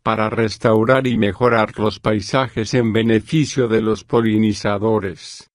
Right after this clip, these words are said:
Es con la esperanza de que estos esfuerzos colectivos ayudarán a las poblaciones de abejas,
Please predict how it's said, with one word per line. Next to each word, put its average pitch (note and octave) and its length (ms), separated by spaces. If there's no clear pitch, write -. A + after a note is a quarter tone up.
Es D#3+ 240
con C3 260
la A#2+ 200
esperanza C#3 720
de A#2 180
que A2 240
estos A#2 360
esfuerzos C3 680
colectivos A2+ 920
ayudarán A2 600
a A#2 80
las G2 220
poblaciones B2+ 920
de A2 160
abejas, G#2 760